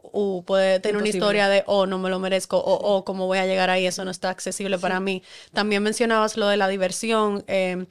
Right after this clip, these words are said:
Speaker 1: y cuántas veces hemos hecho errónea esa diversión porque es irresponsable, porque es infantil,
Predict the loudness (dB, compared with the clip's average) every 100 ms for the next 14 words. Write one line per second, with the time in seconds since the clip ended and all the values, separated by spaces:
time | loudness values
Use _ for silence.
0 | -16 -20 -8 -4 0 0 0 -2 -2 -4
1 | -2 -2 -2 -4 -2 -2 -2 -2 -2 -2
2 | -4 -4 -2 -2 -2 -4 -6 -2 0 2
3 | 0 -6 -4 -4 -4 -4 0 2 2 2
4 | -4 -4 0 2 0 -4 -6 -4 -6 -4
5 | -4 -6